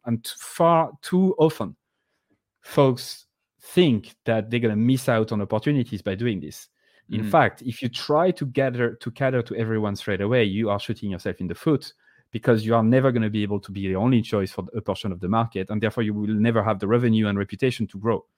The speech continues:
Speaker 1: So that's the counterintuitive thing. So it's from a book called Cross the Chasm by Geoffrey Moore, talks about beachhead strategy, but it's roughly the same idea of pick a minimum viable market, own it, defend it, fucking use that revenue to grow further,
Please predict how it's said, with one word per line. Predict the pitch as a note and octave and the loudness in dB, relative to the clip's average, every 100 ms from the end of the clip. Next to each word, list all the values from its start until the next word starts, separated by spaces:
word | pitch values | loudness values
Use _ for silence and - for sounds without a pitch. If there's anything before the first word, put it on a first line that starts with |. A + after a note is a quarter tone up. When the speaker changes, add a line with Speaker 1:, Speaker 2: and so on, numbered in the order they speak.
| _ - | _ -20
Speaker 1:
So | - - B2+ A#2+ - _ _ _ _ _ - | -2 4 4 4 -4 _ _ _ _ _ 0
that's | D3+ E3 | 2 2
the | B2+ | 0
counterintuitive | C3 B2 A2 C3 A#2+ G#2 | 0 0 -2 -4 -8 -4
thing. | C3 F#2 - - - - | -2 -2 -6 -20 -20 -6
So | - B2 B2 | 2 2 2
it's | A#2+ - - | -4 -6 -14
from | - C3 B2 | -2 2 4
a | |
book | A2 A#2+ | 4 0
called | - G2+ | 0 -4
Cross | - B2 - | 0 -2 -2
the | |
Chasm | A2 C#3 C#3 D3+ | -2 0 2 0
by | B2 | -2
Geoffrey | G2+ A2+ - G#2 | -2 -4 -2 0
Moore, | B2 D#3 D#3 _ _ | 2 2 0 _ _
talks | B2 - | -6 -6
about | G2+ F#2 | -6 -8
beachhead | A2 - G#2+ | -8 -8 -8
strategy, | - C#3 C#3 C3 B2+ _ - | -2 0 0 0 -6 _ -10
but | |
it's | B2 - | -8 0
roughly | E3+ D3 | 0 0
the | B2+ | -2
same | A#2+ G#2+ | -2 -4
idea | G2+ G2 | -2 -2
of | E2+ - _ _ _ - | -4 -8 _ _ _ -6
pick | D3 D#3 | -2 2
a | |
minimum | C#3 C3+ A#2+ | 4 4 2
viable | A2 G#2 G2 | 2 0 0
market, | F#2+ F2 F#2+ E2+ - _ | -2 -2 -6 -8 -10 _
own | B2+ B2+ | 2 4
it, | A#2+ A2+ - | 4 0 -6
defend | G#2+ - B2 A2+ | -6 0 2 2
it, | G2+ - _ _ _ _ - | -2 -10 _ _ _ _ -6
fucking | A#2+ A#2+ A2 | -6 -2 -2
use | G2+ C3+ C#3+ | 2 2 2
that | C3+ A#2 - | 2 0 0
revenue | A2 G#2 G#2 | 0 0 -2
to | G2 G2+ | -4 -4
grow | G#2 G#2 | -2 0
further, | A#2 A2 A2+ A2+ | 2 2 2 -2